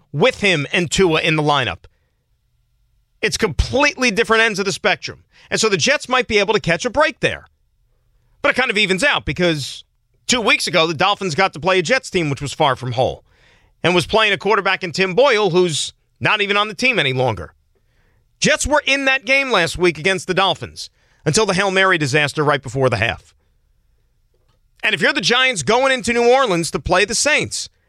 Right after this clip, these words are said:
this is a winnable football game. The Saints are just eh, right? They're in the worst division in the sport. And that's why they still have a pulse right now. But they're extremely beatable.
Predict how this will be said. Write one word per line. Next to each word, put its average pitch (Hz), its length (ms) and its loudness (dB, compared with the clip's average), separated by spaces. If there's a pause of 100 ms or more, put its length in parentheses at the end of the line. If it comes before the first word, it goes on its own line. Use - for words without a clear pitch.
(160)
this 165 440 0
is 233 220 -4
a 254 120 0
winnable 170 760 0
football 185 560 0
game. 117 320 -2 (280)
The 190 80 0
Saints 294 420 0
are 254 80 0
just 214 340 -2 (140)
eh, 247 260 0 (920)
right? 294 240 0 (880)
They're 254 140 4
in 240 40 4
the 226 80 2
worst 254 420 2
division 247 360 0
in 233 100 0
the 226 60 -2
sport. - 420 -2 (1080)
And 208 180 0
that's 269 180 -2
why 254 160 0
they 240 120 0
still 247 220 2
have 220 140 2
a 220 60 0
pulse 262 380 -2
right 127 200 0
now. 110 200 -10 (1080)
But 208 160 -2
they're 208 140 0
extremely 240 720 0
beatable. 151 460 0